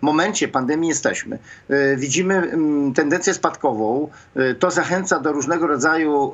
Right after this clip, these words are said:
y, m, m, tak zwanych odmrożeń, ale z drugiej strony Polska nie jest jednolitym, e, krajem, e, w rozumieniu, e, dynamiki, e, epidemii. Mamy województwa, gdzie sytuacja jest, e,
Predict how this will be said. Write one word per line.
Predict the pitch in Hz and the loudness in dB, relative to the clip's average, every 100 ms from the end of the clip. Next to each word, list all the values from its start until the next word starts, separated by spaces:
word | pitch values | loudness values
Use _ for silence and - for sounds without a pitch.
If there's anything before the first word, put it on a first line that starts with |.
| 123 | 0
y, | 131 123 120 - - | 0 0 -2 -6 -6
m, | 127 120 - | -2 -2 -2
m, | 135 120 | 0 2
tak | 151 123 | 0 0
zwanych | 147 180 151 143 | 0 0 0 -2
odmrożeń, | 135 135 123 107 123 151 | 0 0 0 0 -2 0
ale | - 131 | 0 -2
z | 131 | -2
drugiej | 156 185 | -2 -2
strony | - 170 139 147 170 - - - | 0 0 2 0 -2 -6 -20 -2
Polska | 160 156 - | 0 2 0
nie | 165 233 233 | 0 2 2
jest | 160 156 | 2 0
jednolitym, | 135 143 143 165 151 117 110 - _ | 0 0 0 -2 0 -2 -4 -10 _
e, | - 127 123 120 117 | -2 2 2 2 0
krajem, | 113 143 143 139 147 | 0 0 2 0 -2
e, | 143 139 131 123 | -2 0 0 0
w | |
rozumieniu, | 131 127 147 151 151 143 143 - - | 0 0 0 2 2 0 0 -6 -4
e, | 127 127 123 | 0 2 0
dynamiki, | 110 101 113 147 147 156 143 151 147 | -2 -4 0 2 0 -2 -4 -4 -2
e, | 131 131 131 | -4 -4 -4
epidemii. | 135 156 139 104 98 - | -6 -2 -2 -2 -6 -4
Mamy | 170 196 | -2 0
województwa, | 170 185 175 - - | 0 0 0 0 -2
gdzie | 131 160 | -2 -2
sytuacja | - 175 170 175 | 0 -2 0 0
jest, | 165 | 0
e, | - | -2